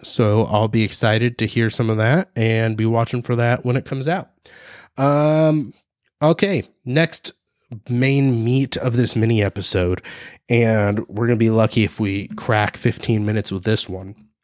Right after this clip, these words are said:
A few weeks ago, I did my Fox, uh, channel power rankings, kind of. Uh, power ranking is the wrong term for it,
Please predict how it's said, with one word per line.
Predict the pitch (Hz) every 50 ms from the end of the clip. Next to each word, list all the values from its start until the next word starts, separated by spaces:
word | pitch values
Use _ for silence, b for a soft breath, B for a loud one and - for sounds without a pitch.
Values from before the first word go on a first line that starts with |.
| _ _ _ _ _ _ _ _ - B B B B B B B B B
A | -
few | - 170 180 190
weeks | 202 202 160 - -
ago, | 170 180 185 202 247 269 _ _
I | - - 117 120 123 120
did | 113 110 123 127 127 123 123 123 120 123
my | 110 110 113 113 113 113 110 107 107 107 107 107 104 - - _ _ _ - -
Fox, | - - - 139 135 135 131 131 - - - - - - - _ _ _ _ _ _ _ _ _ _ _ _ _ _ _ _ -
uh, | 107 107 101 101 98 98 98 - -
channel | - - - 131 123 117 117 113 113 113 110 107 _ b b b b b b b b b b _ _ _
power | - - 131 113 101 95 95
rankings, | 95 95 98 92 90 - 95 98 98 - - -
kind | - 98 87 87 87 90
of. | 92 95 - - - -
Uh, | 101 95 95 95
power | _ - 139 147
ranking | 147 147 139 117 135 123
is | 113 104
the | 104
wrong | 104 98 98 95 85
term | - - 90 87
for | 90 - 85 90 87
it, | 85